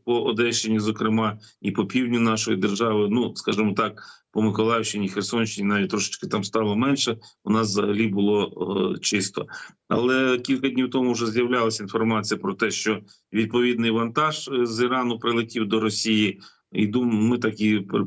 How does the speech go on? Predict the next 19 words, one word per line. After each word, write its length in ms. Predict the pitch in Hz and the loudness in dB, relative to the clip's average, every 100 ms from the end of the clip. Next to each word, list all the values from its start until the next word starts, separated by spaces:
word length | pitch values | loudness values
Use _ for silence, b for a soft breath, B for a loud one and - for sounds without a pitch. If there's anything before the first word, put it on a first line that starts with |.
| 95 | 0
м, 260 | 107 104 95 - | 2 2 -2 -2
передбачали, 640 | 113 104 113 143 143 127 | -2 0 0 0 0 0
що, 180 | 110 110 | -2 -2
можливо, 640 | 104 101 110 131 135 120 B B - | -2 0 0 2 2 -2 B B -6
цей 220 | 123 110 | 0 2
військовий 440 | 107 - 123 113 | 2 0 2 2
вантаж, 580 | 107 107 101 127 - - | 2 0 0 0 -2 -4
він 340 | 101 110 110 | 0 2 2
як-, 140 | 95 95 - | 0 -2 -12
якимось 420 | - 117 107 104 | -4 -2 0 0
чином 440 | - 123 117 107 95 B _ - | 0 0 2 -2 -4 B _ -2
пов'язаний 640 | 117 104 127 131 117 113 | 2 2 2 0 0 -2
сьогодні. 500 | 107 107 110 117 104 | -2 -2 -2 -2 -2
Це 140 | 92 104 | -2 0
вже 160 | 104 | 2
робимо 280 | 104 101 104 | 2 2 0
висновки 480 | 110 123 110 98 95 | 0 0 -4 -4 -6
з, 200 | - - | -4 -2
е, 320 | 95 95 95 | 0 2 0